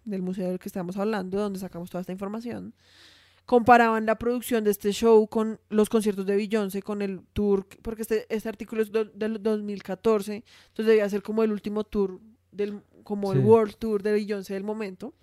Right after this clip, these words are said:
Speaker 1: Lo comparaban y decía que este, o sea,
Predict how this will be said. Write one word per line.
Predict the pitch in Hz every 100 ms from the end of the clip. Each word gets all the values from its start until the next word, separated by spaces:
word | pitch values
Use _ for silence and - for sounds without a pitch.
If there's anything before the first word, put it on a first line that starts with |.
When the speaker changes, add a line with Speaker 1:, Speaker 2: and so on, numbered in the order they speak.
| - - - -
Speaker 1:
Lo | 226
comparaban | 226 214 214 220 208 214 - - - _
y | 226
decía | 220 202
que | 220 208 214
este, | 220 202 226 220
o | 214
sea, | 208 190 -